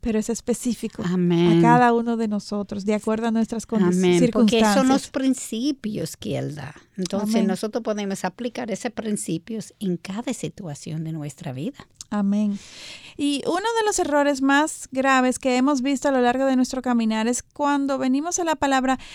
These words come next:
Speaker 1: con una idea preconcebida
Speaker 2: Mm,
Speaker 1: sobre un
Speaker 2: mm.
Speaker 1: tema específico,
Speaker 2: Wow.
Speaker 1: buscando
Speaker 2: <laughs>
Speaker 1: la forma de probar y sustentar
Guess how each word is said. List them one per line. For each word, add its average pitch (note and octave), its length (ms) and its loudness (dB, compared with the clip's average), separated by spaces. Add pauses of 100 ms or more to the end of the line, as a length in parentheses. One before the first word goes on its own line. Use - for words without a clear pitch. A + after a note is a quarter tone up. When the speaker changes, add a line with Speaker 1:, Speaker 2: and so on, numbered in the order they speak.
(140)
Speaker 1:
con C4+ 240 0
una D4 160 2
idea D4+ 260 0
preconcebida C4 1300 2 (120)
Speaker 2:
Mm, G#3+ 160 -2
Speaker 1:
sobre C4+ 500 2
un C#4+ 200 2
Speaker 2:
mm. - 60 -6
Speaker 1:
tema C4 400 2
específico, G#3+ 840 -4 (100)
Speaker 2:
Wow. D4 680 -6
Speaker 1:
buscando D4 800 4
Speaker 2:
<laughs> D#4 100 6
Speaker 1:
la C#4+ 240 4
forma C#4+ 680 2
de A#3+ 220 0
probar A#3 580 2
y E4 80 0
sustentar B3 720 -2